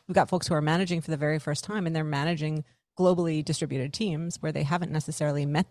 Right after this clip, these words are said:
the sort of people that they're, that are reporting to them or they're on their teams ever. And they're sort of managing across cultural lines and sometimes across languages. And, like,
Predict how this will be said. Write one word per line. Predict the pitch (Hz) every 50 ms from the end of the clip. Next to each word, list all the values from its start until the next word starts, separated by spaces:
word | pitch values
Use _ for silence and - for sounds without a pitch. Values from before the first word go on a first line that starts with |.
| -
the | - 156 135 131 135 135 -
sort | - - 170
of | 143
people | - - 190 - 160 156
that | 151 139 _
they're, | 151 143 143 139 135 147 _ _ _ _ _ _ -
that | 190 185
are | 170 156
reporting | 151 - - 320 320 254 208
to | - 185
them | 165 156 156
or | 156 147 147 139
they're | 139 131 - -
on | - 226 247 247
their | 226 185 165
teams | - - 165 151 151 147 156 - _ _ _ _ _ _ _ _ _ _
ever. | 190 196 196 170 151 156 247 262 _ _ -
And | 196 190 175
they're | 170 170 165 156 156 151 - -
sort | - 180 175
of | 160
managing | 165 165 175 185 170 180 170
across | 160 147 - - - 156 151 165 170 - -
cultural | - - 175 165 - - 165 151 151
lines | 147 147 147 147 143 139 156 156
and | 139 156 151
sometimes | - 185 190 220 214 170 175
across | - - - - - - -
languages. | - 214 262 269 240 208 - 180 -
And, | - 185
like, | 185 170 -